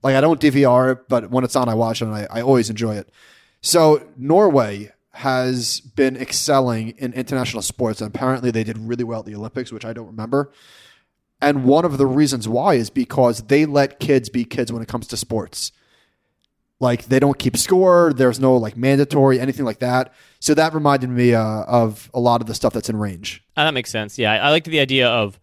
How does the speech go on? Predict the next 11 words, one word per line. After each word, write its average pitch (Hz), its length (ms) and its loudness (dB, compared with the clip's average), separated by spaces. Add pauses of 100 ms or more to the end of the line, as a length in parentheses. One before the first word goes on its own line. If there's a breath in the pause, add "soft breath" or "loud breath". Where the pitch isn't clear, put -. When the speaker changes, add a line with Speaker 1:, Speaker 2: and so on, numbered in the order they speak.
(640)
Speaker 2:
like, 120 160 -4
giving 143 240 -2
people 113 560 -4
a, 117 60 -4
a - 20 -4
broad 117 600 0
background. 104 420 -4
And 107 60 -2
I've 127 180 -2
kind 127 180 -4
of, 101 240 -8